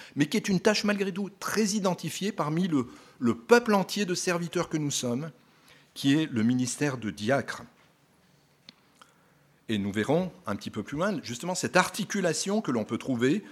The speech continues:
entre cette charge de diacre, bien identifiée, et la charge d'ancien, dédiée à la conduite de l'Église. Une première question, il y a une question du féminin. Le féminin ne figure pas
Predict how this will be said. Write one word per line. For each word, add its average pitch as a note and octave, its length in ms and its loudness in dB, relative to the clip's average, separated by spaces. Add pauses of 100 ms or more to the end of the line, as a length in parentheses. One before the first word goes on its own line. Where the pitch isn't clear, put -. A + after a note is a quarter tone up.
(120)
entre A#2 300 0
cette G3 260 2
charge C#3+ 280 2
de A2+ 120 -2
diacre, A2+ 520 0 (260)
bien C3+ 260 4
identifiée, E3+ 680 -2 (380)
et A#2+ 80 4
la A#2+ 100 6
charge A#2 460 -4 (100)
d'ancien, A#2+ 600 2 (180)
dédiée A#2 300 0
à A#2+ 60 2
la G#2+ 80 -2
conduite G#2+ 300 -4
de G2+ 60 -4
l'Église. E2+ 440 -10 (840)
Une A#2 80 -2
première E3 300 0
question, G#3 400 -2
il F#3+ 80 0
y D3 60 2
a - 20 4
une A#2 100 2
question E3+ 460 0
du C3 120 -4
féminin. F#3+ 560 4 (400)
Le B2 120 0
féminin E3 440 2
ne C#3+ 120 0
figure C3+ 480 -8
pas - 280 -8